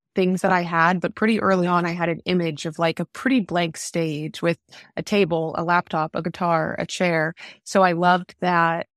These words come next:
quote for a few reasons. And I also loved the freedom it gave me to not give an explicit play-by-play of,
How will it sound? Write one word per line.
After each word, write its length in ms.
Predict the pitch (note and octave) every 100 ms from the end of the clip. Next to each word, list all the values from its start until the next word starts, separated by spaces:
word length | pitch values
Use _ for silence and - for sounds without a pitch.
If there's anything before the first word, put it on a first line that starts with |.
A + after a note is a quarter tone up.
| _ _
quote 300 | - F#3+ F3+
for 160 | - F3
a 40 |
few 240 | E3+ E3+ E3+
reasons. 440 | E3+ E3+ F3 E3+
And 100 | F3
I 60 | D#3+
also 280 | E3 - E3+
loved 300 | E3 D#3+ -
the 60 |
freedom 400 | E3+ - E3 E3
it 140 | E3 -
gave 260 | E3 D#3
me 200 | E3+ E3
to 180 | D#3+ F3
not 340 | E3 E3 E3 -
give 160 | - E3+
an 80 | E3
explicit 500 | - - F3 - -
play-by-play 880 | - E3+ E3 E3 - F3+ E3+ F3 -
of, 260 | - -